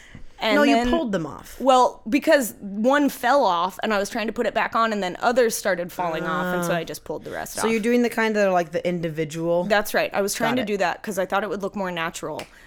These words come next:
Speaker 1: and then it made me so angry, um, that I, uh, refused to quit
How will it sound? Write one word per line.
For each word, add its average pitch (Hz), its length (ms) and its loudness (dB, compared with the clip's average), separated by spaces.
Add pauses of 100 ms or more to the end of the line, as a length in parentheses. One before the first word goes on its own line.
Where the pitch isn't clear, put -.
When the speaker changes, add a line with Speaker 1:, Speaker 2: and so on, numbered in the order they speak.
(160)
Speaker 1:
and 185 120 -4
then 185 120 -4
it 185 100 -8
made 185 180 -4
me 180 140 -6
so 208 320 0
angry, 175 540 -4 (440)
um, 165 440 -2 (160)
that 190 260 0
I, 180 520 2 (240)
uh, 170 540 -4 (180)
refused 208 680 -8
to 214 80 -8
quit - 360 -4